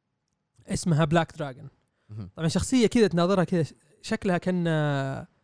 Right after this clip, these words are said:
Speaker 1: كأنه الزورد حقهم،
Speaker 2: مهم.
Speaker 1: بس صغير.
Speaker 2: إيه.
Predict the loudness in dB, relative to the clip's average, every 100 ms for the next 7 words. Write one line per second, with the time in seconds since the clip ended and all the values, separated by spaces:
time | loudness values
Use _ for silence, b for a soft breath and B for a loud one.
0 | _ _ _ _ -20 -18 -18 -2 0 0
1 | -2 -2 -2 -2 -4 -4 -2 -2 -2 -4
2 | -10 -14 -10 -10 -14 _ -8 -6 -6 0
3 | 2 2 -2 _ -14 -14